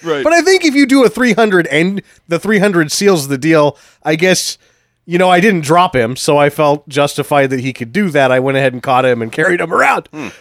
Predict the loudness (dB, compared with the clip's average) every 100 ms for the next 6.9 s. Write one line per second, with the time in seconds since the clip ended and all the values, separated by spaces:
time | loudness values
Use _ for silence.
0 | _ -2 2 4 4 2 -2 0 0 -2
1 | -2 0 2 0 -2 -2 0 -2 -2 0
2 | 2 0 -2 -2 -2 -2 -4 -10 -14 -8
3 | -6 -6 -8 -12 -14 -12 -10 -10 -12 _
4 | -20 -18 -20 -4 -2 -2 -2 -2 -2 -4
5 | -4 -2 2 2 0 -4 -6 -6 -8 -12
6 | -18 -16 -12 -4 -4 -4 -8 -14